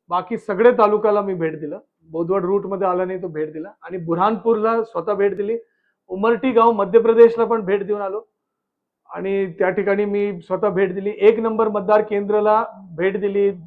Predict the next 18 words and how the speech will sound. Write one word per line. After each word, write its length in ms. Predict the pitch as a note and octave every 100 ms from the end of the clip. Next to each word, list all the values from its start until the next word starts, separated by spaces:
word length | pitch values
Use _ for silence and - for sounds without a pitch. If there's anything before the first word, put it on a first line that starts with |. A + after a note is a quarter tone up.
| -
अ, 180 | D#3+ D#3+
धुळे 340 | D3+ D#3+ G#3+
बॉर्डरच्या 520 | G#3 G3+ G#3 G#3 G3+
चेकपोस्टला 480 | G#3 G3 G#3 G3 G3+
भेट 240 | F#3 F#3 F3
दिली. 200 | F#3 G#3+ _ _ _ _ -
पालच्या 500 | F#3+ A3 C#4 - C4+
एक 280 | A#3+ B3 -
चेकपोस्ट 460 | A3+ A3+ A#3+ A#3
सोडला, 260 | A3+ G#3 G#3+
तो 140 | G#3
बाकी 320 | G#3+ F#3+ F#3 A#3
सगळ्या 320 | G#3+ G#3 A#3+
आंतरराज्य 500 | G#3+ A3 G#3+ F#3+ G#3+
चेकपोस्टला 560 | G#3 F#3 G3+ F#3 G3
मी 100 | F#3
भेट 180 | D#3+ C#3
दिली. 180 | C3